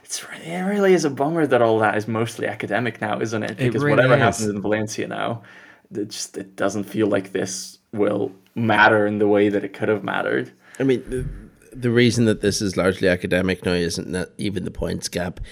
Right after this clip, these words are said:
Speaker 3: It's that Valencia is a horrible place to end a championship, and there's nowhere to actually pull stunts like that at. <laughs>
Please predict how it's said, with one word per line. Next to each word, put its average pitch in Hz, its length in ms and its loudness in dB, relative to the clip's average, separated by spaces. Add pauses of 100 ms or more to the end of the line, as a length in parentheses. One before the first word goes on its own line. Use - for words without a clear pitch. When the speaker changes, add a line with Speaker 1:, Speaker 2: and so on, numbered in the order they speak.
(240)
Speaker 3:
It's 95 240 -4
that - 280 0
Valencia 101 440 -2
is 90 80 -2
a 95 60 -2
horrible 92 380 0
place 87 280 -2
to - 120 -8
end 90 180 -4
a 92 40 -4
championship, 95 640 -4
and 90 80 -8
there's 92 140 -8
nowhere 92 220 -2
to 90 40 -4
actually 92 300 -6
pull 90 260 -6
stunts - 420 -4
like 101 240 -2
that 98 200 0
at. 123 340 0
<laughs> - 40 -20